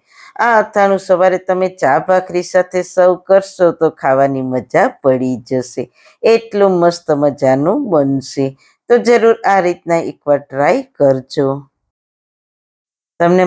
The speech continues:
મારી આજની રેસીપી કેવી લાગી? મિત્રો, મારી મહેનત પસંદ આવી હોય તો પ્લીઝ, પ્લીઝ, પ્લીઝ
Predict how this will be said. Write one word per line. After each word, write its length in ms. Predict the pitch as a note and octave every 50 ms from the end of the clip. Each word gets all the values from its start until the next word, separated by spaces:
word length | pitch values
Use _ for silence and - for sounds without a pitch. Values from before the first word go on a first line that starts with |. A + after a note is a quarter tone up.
| F3+
મારી 240 | F3 F3 E3+ F3 E3+ - - C3+
આજની 280 | B2 A#2+ B2+ C3+ D#3+ E3+ E3 F3
રેસીપી 420 | F3 E3+ - F#3 E3+ F3 F3+ F3 E3 -
કેવી 300 | F#3 F3+ F3 E3+ F#3 F#3+ F3+ F3+
લાગી? 320 | E3+ E3+ D3+ D3+ E3+ E3+ D#3+ D#3+
મિત્રો, 260 | E3+ E3 - F3+ F3 E3+ E3+
મારી 240 | E3+ E3+ E3+ F3 E3+ D#3+
મહેનત 420 | C#3 B2+ A#2+ B2+ C3+ D3+ D#3+ D#3+ -
પસંદ 420 | - F3 E3 E3+ - F3 E3+ E3 F3 F3+
આવી 200 | F3 F#3 F#3+ F#3 E3+ D#3+
હોય 200 | E3 E3 E3 D#3+ D#3+
તો 100 | D#3+ D#3
પ્લીઝ, 480 | D#3 - - C3+ D3 D3 C#3+ C#3 - _ _
પ્લીઝ, 320 | - C3+ C#3 C#3+ C#3 C3+ - _ _ -
પ્લીઝ 340 | C#3 C#3 C#3 C#3 C3+ -